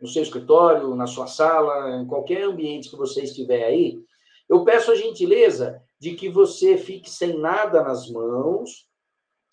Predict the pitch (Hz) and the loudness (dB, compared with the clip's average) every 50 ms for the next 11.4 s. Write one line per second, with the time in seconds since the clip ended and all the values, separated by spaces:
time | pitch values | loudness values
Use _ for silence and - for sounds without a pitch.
0 | _ _ _ _ _ _ _ _ - 165 170 175 170 - 233 247 254 247 233 - | _ _ _ _ _ _ _ _ -6 -4 -4 -4 -4 -4 -6 -4 6 6 6 6
1 | - - 247 254 - - - - - - 151 143 131 - - - - - 147 165 | 6 0 -4 -4 -4 -4 -6 -8 0 4 4 4 4 2 -2 -6 -10 -12 -10 -6
2 | 180 185 - - - _ - 220 233 226 170 139 135 147 165 190 214 208 202 - | -4 -4 -6 -6 -8 _ -4 -2 0 0 -2 -4 -8 -4 -2 -2 0 0 -2 -6
3 | - - 127 110 110 - 131 127 123 117 127 - 175 185 175 143 127 127 - - | -6 -8 -8 -8 -8 -6 -4 -2 -2 -2 -2 -4 -8 -8 -8 -10 -10 -12 -12 -4
4 | 120 117 117 117 - - 143 127 117 113 123 147 175 190 180 - - - - - | -4 -4 -4 -4 -6 -2 -2 -2 0 0 0 0 0 0 -2 -2 -4 -8 -16 -18
5 | _ _ _ _ _ _ - 160 165 131 127 170 208 254 269 269 254 - 247 240 | _ _ _ _ _ _ -16 -14 -14 -8 2 2 2 2 2 -2 -8 -8 -6 -4
6 | 208 180 170 175 175 175 165 160 156 - - 196 226 - - - 185 165 147 139 | -2 -2 0 0 0 2 0 0 -2 0 2 2 2 2 4 2 4 4 4 2
7 | 139 139 139 143 151 160 - 196 214 214 - - _ _ _ _ _ _ _ _ | 0 -2 -2 0 0 0 0 -2 -4 -4 -6 -14 _ _ _ _ _ _ _ _
8 | _ _ - 175 170 170 - 190 202 202 - 143 185 214 214 - 214 208 175 135 | _ _ 0 0 0 0 4 6 6 6 6 6 2 2 2 2 -6 -10 -16 -14
9 | 131 139 131 123 120 123 - - - 202 226 226 170 160 147 139 143 143 151 160 | -14 -10 -8 -8 -8 -10 -12 -6 -2 0 0 0 2 2 4 4 4 2 2 0
10 | 180 - - - - _ _ _ _ _ _ - 170 165 156 156 165 156 - - | 0 -2 -6 -10 -14 _ _ _ _ _ _ 2 4 4 4 2 0 -6 -6 -8
11 | - - 143 131 117 104 - - | -12 -8 -6 -4 -4 -6 -8 -12